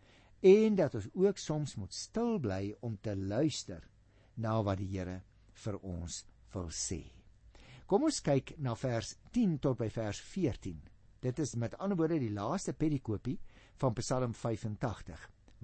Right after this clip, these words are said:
Waarlik, uitkoms is naby vir die wat die Here dien. Hy sal sy reddende mag in ons land openbaar.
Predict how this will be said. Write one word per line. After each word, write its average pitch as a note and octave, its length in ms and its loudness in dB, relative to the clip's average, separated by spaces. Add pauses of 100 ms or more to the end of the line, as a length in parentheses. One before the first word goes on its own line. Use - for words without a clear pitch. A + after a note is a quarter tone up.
(160)
Waarlik, A2+ 640 -2 (580)
uitkoms F3+ 640 4
is - 240 -4
naby A#2+ 640 2
vir G#2+ 220 -6
die C#3 180 2
wat G#2+ 160 -2
die G2+ 140 -2
Here B2 200 2
dien. F2 280 -6 (760)
Hy D4 240 6
sal G#3+ 240 0
sy C#3+ 240 2
reddende E3+ 480 2
mag B2 400 0
in B2 80 -4
ons G2+ 160 -2
land A#2+ 300 2
openbaar. G2+ 640 -4